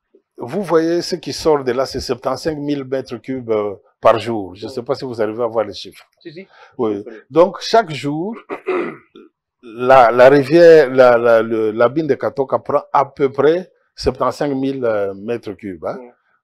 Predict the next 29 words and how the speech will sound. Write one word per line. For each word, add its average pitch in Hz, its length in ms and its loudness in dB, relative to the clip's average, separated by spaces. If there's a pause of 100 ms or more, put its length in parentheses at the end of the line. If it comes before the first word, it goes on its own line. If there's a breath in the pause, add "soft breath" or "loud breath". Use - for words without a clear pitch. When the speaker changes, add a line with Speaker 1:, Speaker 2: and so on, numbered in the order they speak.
Speaker 1:
Bon, 117 200 -4
si 156 280 -6
j'ai 127 200 -2
pris 151 260 -4
les 135 100 0
conditions 120 440 -6
standards 123 400 0
d'une 127 200 -4
mine, 120 240 -4
euh, 92 380 -10
chose. 85 340 -16 (380 soft breath)
Donc, 147 260 0
elle 135 160 2
peut 170 200 -2
prendre 151 340 -4
à 139 100 -2
peu 135 200 -4
près 170 420 -6
septante-cinq 151 720 -8
mille. 107 340 -8 (1040)
Et 135 140 -2
puis, 180 160 -10
ces 135 160 -4
septante-cinq 156 560 -6
mille 139 240 -6
entrent 135 340 -4
dans 113 140 -2
le 101 140 -10
système 139 480 -6